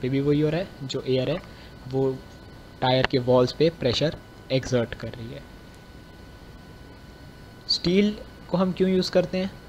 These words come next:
Uh, for making, क्या था, steel is used for making railway lines, because railway lines पे बहुत भारी train चलती है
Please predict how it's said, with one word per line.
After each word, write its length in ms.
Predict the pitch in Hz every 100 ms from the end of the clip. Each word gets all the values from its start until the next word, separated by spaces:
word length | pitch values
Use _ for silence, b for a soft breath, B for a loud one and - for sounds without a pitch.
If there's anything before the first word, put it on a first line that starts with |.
| - -
Uh, 220 | 143 139
for 240 | 139 151 151
making, 440 | 156 160 175 180
क्या 140 | 165 156
था, 140 | 185
steel 300 | - - 156
is 120 | 160
used 220 | 165 160
for 80 | 165
making 260 | 160 175 156
railway 280 | 139 139 127
lines, 260 | 107 104 - B B B 147
because 260 | 147 165 151
railway 240 | 151 160
lines 260 | 156 151 165
पे 60 |
बहुत 340 | 151 - 143 147
भारी 340 | 117 135 147
train 360 | 147 - 143 156
चलती 340 | 156 143
है 80 | 147